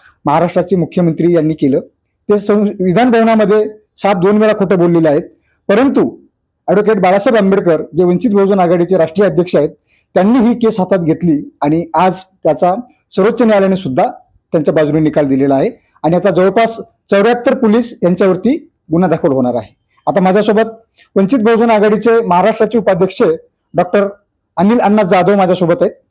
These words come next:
त्यांची आपण प्रतिक्रिया जाणून घेणार आहोत. खरं तर अनिल अण्णा जाधव हे सोमनाथ सूर्यवंशी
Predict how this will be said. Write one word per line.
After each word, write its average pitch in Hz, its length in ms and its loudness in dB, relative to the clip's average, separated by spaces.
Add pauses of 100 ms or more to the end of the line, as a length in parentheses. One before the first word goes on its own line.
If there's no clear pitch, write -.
(260)
त्यांची 185 260 0
आपण 233 240 0
प्रतिक्रिया 202 400 0
जाणून 185 240 2
घेणार 165 240 2
आहोत. 151 140 0 (380)
खरं 202 240 0
तर 247 140 2
अनिल 233 240 2
अण्णा 233 160 2
जाधव 214 500 0
हे 214 240 -2
सोमनाथ 226 360 0
सूर्यवंशी 226 760 0